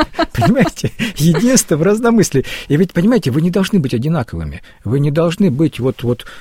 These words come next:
вот какими-то такими вот, вот либо так, либо так, либо плюс, либо минус. Ну, не знаю, как ещё.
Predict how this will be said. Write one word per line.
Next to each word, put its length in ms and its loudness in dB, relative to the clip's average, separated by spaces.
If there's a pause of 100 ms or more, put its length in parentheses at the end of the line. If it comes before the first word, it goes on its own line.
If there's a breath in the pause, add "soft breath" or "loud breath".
(180 loud breath)
вот 160 -2
какими-то 420 0
такими 300 -2
вот, 200 -4 (220 loud breath)
вот 200 -2
либо 280 0
так, 240 -2
либо 180 -2
так, 160 -10
либо 160 2
плюс, 260 0
либо 160 0
минус. 300 -2
Ну, 80 -2
не 140 2
знаю, 180 -4
как 140 -12
ещё. 200 -14